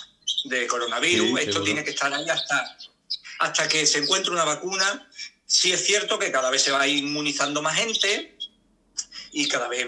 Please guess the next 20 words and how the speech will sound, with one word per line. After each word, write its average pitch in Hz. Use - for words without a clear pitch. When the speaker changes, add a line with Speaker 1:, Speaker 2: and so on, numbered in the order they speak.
Speaker 1:
va 131
a 120
haber 127
menos 127
casos, 170
gracias 151
a -
Dios. 185
Pero 143
este 202
virus 196
tiene 165
que 160
llegar 147
a 135
encontrarse 127
una 160
vacuna 175
e 214
imagino 202